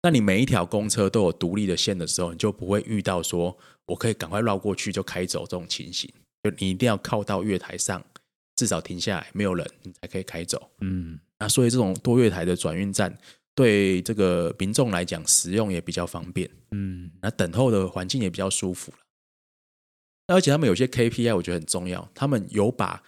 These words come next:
Speaker 1: 公车转乘地铁的距离全部检讨，哦，从平均三百公尺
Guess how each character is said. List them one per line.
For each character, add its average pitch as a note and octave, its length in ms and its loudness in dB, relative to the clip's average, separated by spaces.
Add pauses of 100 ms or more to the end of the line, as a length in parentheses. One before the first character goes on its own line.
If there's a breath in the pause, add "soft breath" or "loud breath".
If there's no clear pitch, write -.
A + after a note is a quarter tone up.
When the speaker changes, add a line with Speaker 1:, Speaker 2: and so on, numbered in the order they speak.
(360 soft breath)
Speaker 1:
公 C3 240 0
车 B2 240 4
转 F2+ 220 0
乘 F2 240 -4
地 G#2+ 240 0
铁 - 160 -8
的 D#2 120 -6
距 A2+ 260 -2
离 - 240 -8
全 F#2 200 -6
部 A#2+ 180 0
检 F2 280 -6
讨， - 280 -12 (580)
哦， F2 100 -6
从 G2+ 300 -2
平 G#2+ 220 0
均 C#3 200 2
三 C3+ 220 2
百 F#2+ 140 0
公 G#2+ 180 -2
尺 F2 240 -4